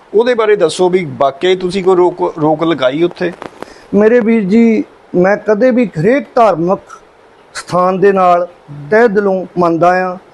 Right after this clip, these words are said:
Speaker 2: ਕਦੇ ਵੀ ਮੇਰੇ ਲਈ ਇਹ ਨਹੀਂ ਕਿ ਮੈਂ ਇਸ ਮੰ-, ਇਸ ਧਾਰਮਿਕ ਸਥਾਨ ਨੂੰ ਨਹੀਂ ਮੰਨਦਾ। ਮੈਂ ਵੀ ਜੈ ਮਾਤਾ,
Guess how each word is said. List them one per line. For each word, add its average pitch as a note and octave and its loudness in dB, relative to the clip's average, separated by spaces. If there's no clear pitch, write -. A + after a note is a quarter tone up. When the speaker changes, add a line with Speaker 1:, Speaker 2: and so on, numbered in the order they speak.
Speaker 2:
ਕਦੇ G#3+ 2
ਵੀ A3 -2
ਮੇਰੇ G3 4
ਲਈ G3 0
ਇਹ G#3+ 2
ਨਹੀਂ G#3+ 0
ਕਿ - -6
ਮੈਂ F#3+ 2
ਇਸ F#3 -4
ਮੰ-, F#3 -2
ਇਸ F3+ -4
ਧਾਰਮਿਕ E3+ 0
ਸਥਾਨ F3+ -2
ਨੂੰ F#3 0
ਨਹੀਂ F#3+ 0
ਮੰਨਦਾ। F3+ 0
ਮੈਂ F#3 2
ਵੀ G3 0
ਜੈ F#3 4
ਮਾਤਾ, F#3 0